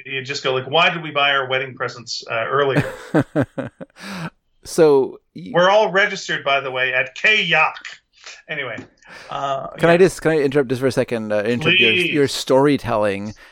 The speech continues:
Speaker 2: So
Speaker 1: Sure.
Speaker 2: you did not enjoy the sequence because you felt it was too much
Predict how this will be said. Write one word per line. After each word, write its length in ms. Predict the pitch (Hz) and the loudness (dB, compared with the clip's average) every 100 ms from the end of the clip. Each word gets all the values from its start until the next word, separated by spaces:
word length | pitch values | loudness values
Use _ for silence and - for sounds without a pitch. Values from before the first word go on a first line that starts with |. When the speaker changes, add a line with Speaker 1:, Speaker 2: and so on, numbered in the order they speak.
| - | -16
Speaker 2:
So 300 | - 170 160 | 2 4 4
Speaker 1:
Sure. 220 | 165 123 _ | 2 -6 _
Speaker 2:
you 220 | 170 190 | -2 0
did 120 | 196 185 | 2 4
not 220 | 165 139 | 4 4
enjoy 220 | 131 139 | 4 4
the 80 | 135 | 2
sequence 340 | - 123 110 | 0 -4 -4
because 240 | - 123 113 | -6 -6 -4
you 80 | 117 | -2
felt 300 | 131 120 135 | 0 0 -2
it 100 | 113 | -4
was 220 | 113 - | -6 -6
too 420 | - 151 143 131 | -6 -2 0 0
much 540 | 113 117 - - - | -2 -2 -4 -10 -12